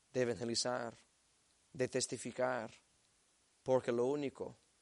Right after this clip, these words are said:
que puede rescatar las almas del infierno, la predicación del Evangelio. Así que de ahí uno ser constantes en eso, a pesar de las, eh, dificultades, a pesar de las pruebas, ser constantes en nuestra,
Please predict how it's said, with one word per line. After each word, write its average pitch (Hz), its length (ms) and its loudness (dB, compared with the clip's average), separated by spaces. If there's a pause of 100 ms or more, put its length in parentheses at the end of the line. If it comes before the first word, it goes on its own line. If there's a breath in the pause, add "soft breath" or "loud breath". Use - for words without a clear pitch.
(360)
que 120 120 -12
puede 120 260 0
rescatar 117 440 -2
las 117 180 0
almas 117 340 2
del 107 120 -6
infierno, 104 560 -8 (520)
la 113 120 -4
predicación 107 720 -4
del 113 80 -4
Evangelio. 113 540 -8 (600 loud breath)
Así - 260 -4
que 117 120 2
de 113 60 2
ahí 117 120 4
uno 131 220 0
ser 139 320 2
constantes 165 720 0
en 180 100 0
eso, 220 300 0 (420)
a - 80 -14
pesar 131 420 4
de 127 120 2
las, 120 300 -4 (380 soft breath)
eh, - 300 -8
dificultades, 135 880 4
a 117 80 -2
pesar 123 400 -2
de 117 60 -4
las 113 140 -6
pruebas, 202 560 2 (180)
ser 120 220 -2
constantes 151 720 0
en 113 120 -4
nuestra, 123 480 -4